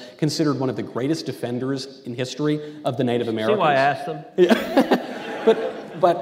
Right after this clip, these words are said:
Speaker 1: uh, de las Casas remained an admirer of Columbus for his entire life. And Carol Delaney, who's a Columbus historian from Stanford, she points out that much of what Columbus is accused of doing, there were murders, there was enslavement, there was,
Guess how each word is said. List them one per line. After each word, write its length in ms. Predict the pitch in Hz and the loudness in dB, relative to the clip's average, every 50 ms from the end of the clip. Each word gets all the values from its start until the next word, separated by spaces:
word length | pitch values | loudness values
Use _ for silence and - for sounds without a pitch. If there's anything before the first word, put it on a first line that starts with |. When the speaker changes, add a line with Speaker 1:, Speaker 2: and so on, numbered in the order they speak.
| 175 170 | -2 2
Speaker 1:
uh, 460 | 165 170 156 151 151 147 - - - 165 147 | 6 8 8 8 6 4 0 -4 -6 -2 2
de 120 | 180 196 | 4 4
las 200 | 202 185 - - | 4 4 2 0
Casas 600 | - - 277 320 208 113 110 - - - - - - | -2 -4 -4 -4 -4 -6 -6 -8 -10 -12 -16 -8 -2
remained 340 | 156 175 170 185 196 196 185 | 2 2 4 4 4 4 4
an 100 | 180 175 | 4 2
admirer 600 | 160 147 143 131 135 151 175 190 190 180 160 147 | 2 2 2 0 0 0 0 0 0 0 0 0
of 100 | 131 - | -2 -2
Columbus 400 | - 127 123 120 120 127 127 - | -4 -4 -2 -2 -2 -4 -4 -6
for 160 | - 135 120 | -6 -6 -4
his 180 | 139 135 123 131 | -2 -2 -2 -2
entire 300 | 127 117 143 139 139 135 | -2 -2 0 0 0 2
life. 200 | 139 139 131 135 | 0 0 -2 -2
And 100 | 127 127 | -4 -4
Carol 240 | - 214 240 247 233 | -2 0 0 0 0
Delaney, 480 | 170 143 131 139 151 127 101 - - - - - | 0 0 0 0 0 0 -2 -6 -10 -14 -10 -4
who's 160 | - 139 127 131 | -4 -2 0 0
a 200 | 117 113 110 - | 0 0 0 -2
Columbus 320 | - 139 139 139 139 123 - | -2 -2 0 0 -2 -4 -6
historian 680 | 127 - - 131 117 120 117 110 110 110 110 - - | -8 -6 -4 -2 0 0 0 0 -2 -4 -4 -6 -6
from 140 | - 107 107 | -8 -8 -6
Stanford, 440 | - 180 196 220 208 - 110 98 - - - - - - | -4 -4 -4 -4 -4 -6 -8 -8 -10 -12 -18 -20 -20 -16
she 200 | - - - 254 | -10 -6 -6 -4
points 320 | 247 - 277 247 208 - - | -4 -4 -2 -2 -2 0 0
out 200 | 220 220 214 - | 0 0 0 -2
that 340 | 139 - - - - - | -4 -4 -6 -14 -8 -2
much 320 | 139 147 185 240 285 - - | 0 2 2 2 2 0 -2
of 100 | 339 254 | 0 0
what 140 | 254 - - | 0 -2 0
Columbus 420 | - 160 151 151 170 175 165 165 | 0 0 2 2 2 0 0 -2
is 120 | 151 127 | -2 -2
accused 560 | 131 - - - - 170 170 180 175 165 - 143 | -4 -6 -6 -4 -2 0 0 0 0 -2 -2 -4
of 120 | 123 117 | -4 -4
doing, 360 | 120 120 117 113 143 185 175 | -4 -4 -2 -2 -2 -2 0
there 100 | 131 117 | 0 0
were 160 | 107 107 120 | 2 2 0
murders, 420 | 127 120 120 123 123 127 131 127 123 | 2 2 2 2 2 0 0 -2 -2
there 120 | 120 101 | -4 -6
was 180 | 92 98 101 123 | -6 -6 -6 -6
enslavement, 520 | 117 117 - 117 120 117 113 120 120 110 | -6 -6 -6 -4 -4 -4 -4 -4 -4 -6
there 60 | 113 | -6
was, 140 | 117 120 117 | -6 -8 -8